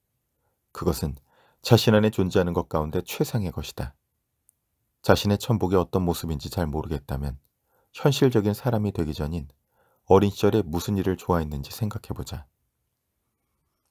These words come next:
자신의 잠재력을 발견하고 가장 깊이 있는 성취에 도달하려면 자신을 빛나게 하는 것을 추구해야 한다. 그것이 바로 천복이다.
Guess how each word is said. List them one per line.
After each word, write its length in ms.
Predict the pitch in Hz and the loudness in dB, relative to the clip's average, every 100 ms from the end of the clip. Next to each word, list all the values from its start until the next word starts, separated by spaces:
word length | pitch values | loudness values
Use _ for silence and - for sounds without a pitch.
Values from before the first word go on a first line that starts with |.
| _ _ | _ _
자신의 360 | - 95 104 104 | 4 4 4 4
잠재력을 480 | 98 87 87 87 90 | 2 0 0 0 -2
발견하고 640 | 87 76 76 73 - - _ _ _ _ _ - | -4 -4 -4 -6 -8 -14 _ _ _ _ _ -2
가장 440 | 87 107 104 76 _ | 0 2 0 0 _
깊이 320 | - 98 - 98 | 0 0 4 4
있는 180 | 101 | 4
성취에 540 | 104 110 98 - 110 95 | 0 -2 -2 2 4 4
도달하려면 840 | - 92 92 87 82 73 76 71 - _ _ _ _ | 0 2 4 4 0 -4 -6 -10 -14 _ _ _ _
자신을 460 | - 98 - 190 202 | -2 -2 2 2 2
빛나게 400 | - 90 92 87 | 0 0 2 0
하는 180 | 80 73 | -2 -4
것을 260 | 71 98 | -4 -4
추구해야 440 | 87 - 127 92 73 | -6 -6 -2 -2 -4
한다. 300 | 76 82 - _ _ _ _ _ _ _ - | -12 -16 -20 _ _ _ _ _ _ _ -6
그것이 320 | - 85 - | 2 2 2
바로 200 | 82 78 | -4 -4
천복이다. 640 | - - 123 87 80 87 | -4 -4 -4 -4 -10 -12